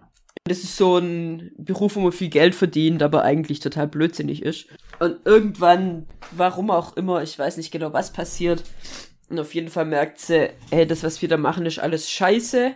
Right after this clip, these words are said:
Wir machen die Welt kaputt, wir arbeiten für Blödsinn, das ist alles nur Konsum und was weiß ich. Und krempelt dann ihr komplettes Leben um und wird, äh, Aktivistin oder Aktivist. Und, ähm,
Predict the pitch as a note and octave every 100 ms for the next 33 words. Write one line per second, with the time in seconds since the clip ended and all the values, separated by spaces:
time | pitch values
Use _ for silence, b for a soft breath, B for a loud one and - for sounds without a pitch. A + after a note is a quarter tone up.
0 | b b b b E3+ E3+ E3+ E3+ E3 D#3
1 | E3 A#3 - A3+ - A3 A3 - - F3
2 | E3+ - E3+ F3+ F3 E3+ E3+ - D3+ D3+
3 | F#3 F#3+ A#3+ - - A3+ G#3+ F#3+ - -
4 | E3 F3 - E3+ E3 E3 D#3+ - F3+ A3
5 | G#3 F3 F3 F3+ - D#3+ D#3 G3 G#3 -
6 | b b - E3+ - - F#3+ F#3+ F3+ D#3+
7 | D#3+ D#3+ D#3 E3 E3 E3+ - C#3+ D3+ E3
8 | - C#3+ C3+ C#3+ C#3+ C3 - - - -
9 | A2+ B2+ - - - C3+ D3 D3+ - C3+
10 | C3 B2+ B2 D3+ - C3 D3+ D3+ - -
11 | _ - C#3+ D3 D3 C3+ - C#3+ D3 D3
12 | D3 D3+ D3